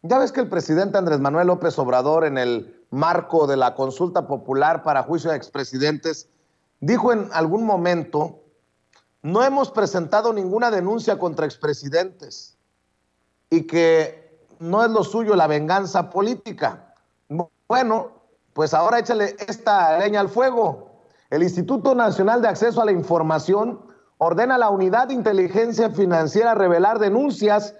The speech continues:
contra expresidentes desde Salinas de Gortari hasta este sexenio de Andrés Manuel López Obrador. El comisionado del inai, Francisco Javier Acuña Llamas, planteó que en el caso de exfuncionarios o funcionarios de alto nivel,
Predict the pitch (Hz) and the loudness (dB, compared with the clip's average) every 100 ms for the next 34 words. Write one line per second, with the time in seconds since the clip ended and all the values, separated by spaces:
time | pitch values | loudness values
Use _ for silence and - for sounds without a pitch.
0 | _ _ - 247 254 247 - 208 185 185 | _ _ -2 -2 0 -2 0 -2 0 0
1 | 208 233 240 196 180 180 175 220 247 202 | 0 0 0 0 0 0 0 0 0 2
2 | 175 165 220 240 247 240 _ _ _ _ | 2 2 2 0 0 -8 _ _ _ _
3 | 185 220 233 226 220 - 214 208 208 170 | 0 0 0 2 0 0 -4 -2 -2 -2
4 | 139 208 208 165 156 156 156 185 196 190 | 0 0 2 2 0 0 0 2 2 -2
5 | 165 160 156 196 190 131 - _ _ _ | -2 0 2 2 0 -4 -16 _ _ _
6 | _ - 151 165 175 170 170 214 247 226 | _ -2 0 0 0 0 2 2 2 2
7 | 185 175 196 202 233 - - _ _ - | 2 2 2 2 -2 -6 -18 _ _ -4
8 | 160 160 226 214 240 208 180 214 202 202 | -2 0 -4 -2 -2 0 0 0 0 0
9 | 214 190 175 170 190 202 - _ _ _ | 0 2 2 2 -2 -4 -14 _ _ _
10 | _ 170 170 190 240 247 220 180 233 233 | _ 0 0 0 -2 0 -2 0 0 0
11 | 233 196 - 180 - 170 208 208 214 214 | 0 0 -2 -2 0 2 2 2 0 -2
12 | - - _ - 147 208 277 240 220 220 | -12 -20 _ -4 -2 -2 0 2 2 2
13 | 190 208 214 202 175 170 202 220 - | 2 0 0 0 2 2 0 -4 -12